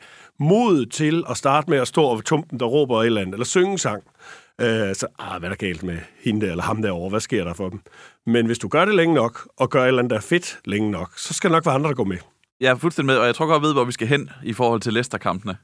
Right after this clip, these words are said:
Speaker 1: Ja, hvad tror du, vi skal hen til?
Speaker 2: Jeg tror, vi skal hen til din påklædning.
Speaker 1: Fuldstændig. Jeg tænkte,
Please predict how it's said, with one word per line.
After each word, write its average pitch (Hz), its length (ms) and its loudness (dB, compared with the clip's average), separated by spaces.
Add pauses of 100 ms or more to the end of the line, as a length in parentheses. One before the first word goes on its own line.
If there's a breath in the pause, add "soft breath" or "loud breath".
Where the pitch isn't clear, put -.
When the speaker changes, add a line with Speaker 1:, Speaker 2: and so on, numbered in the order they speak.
(220)
Speaker 1:
Ja, 170 240 4
hvad 170 100 4
tror 180 160 4
du, 170 60 2
vi 156 60 -2
skal 185 100 4
hen 202 80 4
til? 190 160 0
Speaker 2:
Jeg 110 80 0
tror, 151 140 0
vi 139 60 2
skal 139 160 -6
hen 131 100 0
til 110 260 0
din 104 200 -2
påklædning. 101 560 -2 (260)
Speaker 1:
Fuldstændig. 117 440 -2 (200)
Jeg 127 100 -2
tænkte, 139 360 0